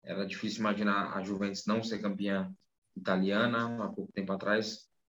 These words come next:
Hoje tá correndo o risco de ficar, provavelmente vai ficar já duas temporadas sem título nacional. Então, é, acredito que, que o Vila Real tem, tem,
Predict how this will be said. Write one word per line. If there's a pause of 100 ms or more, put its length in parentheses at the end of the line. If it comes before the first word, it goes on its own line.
Hoje
tá
correndo
o
risco
de
ficar, (560)
provavelmente
vai
ficar (420)
já
duas
temporadas
sem
título (600)
nacional. (160)
Então, (760)
é, (180)
acredito
que, (640)
que
o
Vila
Real
tem, (460)
tem,